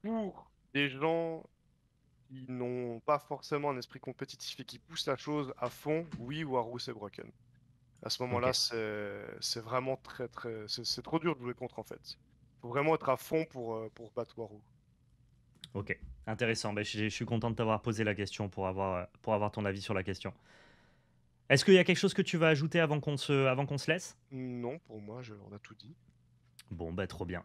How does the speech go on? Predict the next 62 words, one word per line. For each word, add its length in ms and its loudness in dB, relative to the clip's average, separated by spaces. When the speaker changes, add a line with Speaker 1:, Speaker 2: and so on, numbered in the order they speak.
Speaker 2:
Merci 380 2
en 100 2
tout 120 -6
cas 320 4
de 120 -2
t'être 200 0
prêté 200 0
à 60 2
l'exercice 440 -2
de 120 0
cette 240 -4
petite 260 -6
vidéo, 240 0
de 60 -6
cette 160 -6
interview. 540 -2
J'espère, 480 0
vous 420 -2
qui 120 -6
allez 120 0
regarder 300 -2
la 100 2
vidéo, 260 0
que 60 -10
ça 100 -4
vous 180 -4
a 40 -2
intéressé. 580 0
N'hésitez 300 -2
pas 180 4
à 100 -4
partager 400 2
dans 80 2
l'espace 300 0
commentaire 460 4
pour 120 0
nous 160 4
dire 340 6
un 140 -2
petit 180 -2
peu 300 2
ce 100 -16
que 80 2
vous, 200 4
vous 80 4
pensez 320 0
d'Altered, 380 4
quel 120 -2
est 60 4
votre 240 0
avis 160 -2
sur 120 -4
les 100 0
différents 280 -4
sujets 300 -4
qu'on 120 -4
a 80 0
pu 200 0
évoquer. 480 2
Merci 260 4
encore, 300 4
Neuro. 440 4